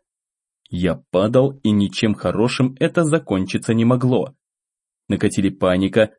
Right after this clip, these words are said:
страх, в голове уже мелькали картины предстоящего приземления, начиная от разбитой о камень головы, заканчивая переломанными костями. «Нет уж!»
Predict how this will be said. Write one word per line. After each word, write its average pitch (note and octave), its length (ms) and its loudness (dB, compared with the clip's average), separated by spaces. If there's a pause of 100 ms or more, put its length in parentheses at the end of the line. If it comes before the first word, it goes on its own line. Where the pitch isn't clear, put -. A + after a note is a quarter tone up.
(120)
страх, G2 720 0
в G#2+ 120 -6
голове A2+ 300 2
уже A#2+ 200 2
мелькали A2+ 400 2
картины B2 560 0
предстоящего A#2 800 -2
приземления, G#2+ 800 0
начиная G#2+ 540 -2
от - 240 -6
разбитой A2+ 460 0 (100)
о A2 80 -2
камень G2 420 -2
головы, F#2+ 500 0
заканчивая D3 720 0
переломанными A2 680 0
костями. C3+ 720 -2 (920)
«Нет G#2+ 500 4
уж!» - 500 -10